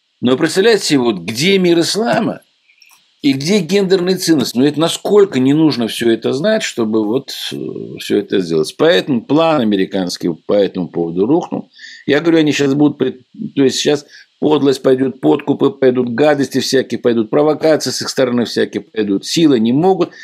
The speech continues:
ценностями не могут, но насолить могут, хаоти-, хаотизировать могут, но это уже для них начинается совершенно новый этап.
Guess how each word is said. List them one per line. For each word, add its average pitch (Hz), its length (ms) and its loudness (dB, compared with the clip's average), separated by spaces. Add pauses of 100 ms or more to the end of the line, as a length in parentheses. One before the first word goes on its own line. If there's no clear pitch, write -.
(160)
ценностями 127 580 0
не 120 140 2
могут, 175 400 2 (420)
но 156 220 2
насолить 135 500 0
могут, 170 480 2 (280)
хаоти-, 156 640 0
хаотизировать 135 880 0
могут, 170 420 0 (220)
но 127 200 2
это 165 240 2
уже 151 140 0
для 131 100 0
них 117 140 -2
начинается 101 400 -4
совершенно 107 360 -2
новый 98 320 2
этап. 76 280 -6